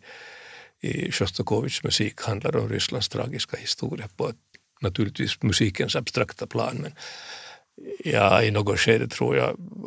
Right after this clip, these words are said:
använt timmar och veckor på att lyssna igenom alla hans symfonier. Hans kammarmusik är underbar, hans jazzmusik är jättefascinerande. Det där.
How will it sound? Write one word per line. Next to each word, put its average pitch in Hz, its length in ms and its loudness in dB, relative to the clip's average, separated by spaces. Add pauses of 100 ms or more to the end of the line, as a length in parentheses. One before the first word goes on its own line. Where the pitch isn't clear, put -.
(160)
använt 123 360 0 (1040)
timmar 120 340 4
och 113 120 2
veckor - 500 0
på 120 100 -2
att 113 140 -2
lyssna 104 320 0
igenom 113 580 -2 (360)
alla 123 320 0
hans 135 260 -2
symfonier. 120 920 0
Hans - 440 0 (560)
kammarmusik 117 800 4
är 120 40 8
underbar, 117 540 4
hans 101 320 0
jazzmusik 107 840 2
är 110 80 2
jättefascinerande. 113 1700 0
Det 143 120 -6
där. 143 240 -2